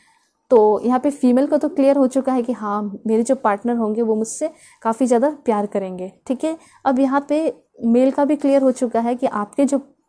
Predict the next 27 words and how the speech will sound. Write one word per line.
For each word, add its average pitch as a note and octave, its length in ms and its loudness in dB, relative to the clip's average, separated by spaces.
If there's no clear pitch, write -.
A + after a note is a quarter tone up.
पर्सन A#3 320 0
होंगी A#3 360 0
वो A#3+ 80 2
आपसे A3+ 300 0
definitely G#3+ 560 -2
बहुत G#3+ 300 -4
ज़्यादा G#3 300 -4
बेशुमार C4 520 2
टूट D4+ 200 0
कर C#4+ 180 0
प्यार A3 260 -2
करते A3 320 -2
हुए A#3+ 160 2
दिखाई G#3+ 320 -2
दे F#3+ 140 -2
रही G3 140 -4
हैं। C4 140 -4
And C4 140 0
खूबसूरती C4+ 640 -2
की D4 120 0
बात A#3 240 0
की A#3 140 0
जाए A#3 240 -4
तो D4+ 300 2
यहाँ A#3+ 200 2
पे C#4+ 140 2
बेमिसाल A#3+ 720 2